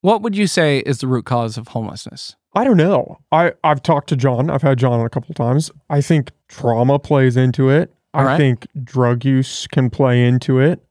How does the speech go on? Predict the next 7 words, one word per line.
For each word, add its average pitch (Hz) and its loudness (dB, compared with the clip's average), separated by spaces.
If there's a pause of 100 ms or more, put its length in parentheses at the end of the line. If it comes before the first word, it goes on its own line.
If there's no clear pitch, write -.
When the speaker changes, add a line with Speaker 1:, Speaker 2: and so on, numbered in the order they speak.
Speaker 2:
I 139 0
Speaker 1:
Mm-hmm. 135 -2
Speaker 2:
think 147 0 (1080)
some 135 0
people 131 0
just 120 -2 (420)
like 123 -2